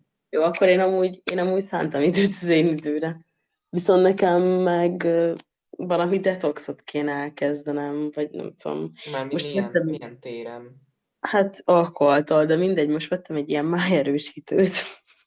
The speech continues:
Speaker 2: <laughs>
Speaker 1: És majd szedem azt, és reménykedünk.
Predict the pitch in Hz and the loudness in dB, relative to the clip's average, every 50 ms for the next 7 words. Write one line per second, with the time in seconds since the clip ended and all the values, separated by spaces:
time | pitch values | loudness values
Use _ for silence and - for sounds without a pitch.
0 | _ - _ _ - 220 208 - - 240 - - - 294 - - - - - - | _ -20 _ _ -12 -12 -12 -12 -16 -18 -16 -12 -12 -12 -8 -6 -6 -6 -6 -8
1 | - - - 285 - - _ _ - - 202 233 240 254 254 262 254 - 240 233 | -10 -10 -10 -10 -12 -12 _ _ -2 0 0 2 2 4 6 6 4 6 4 4
2 | 220 175 170 160 160 151 143 151 160 - - - 196 - - 202 220 220 190 151 | 4 4 2 0 0 0 0 -2 -4 -8 -8 -6 -4 -2 2 2 2 4 4 2
3 | 135 135 139 139 - 139 - 139 139 139 147 147 - - - | 0 -2 -4 -6 -6 -6 -4 -4 -4 -4 -4 -6 -8 -14 -16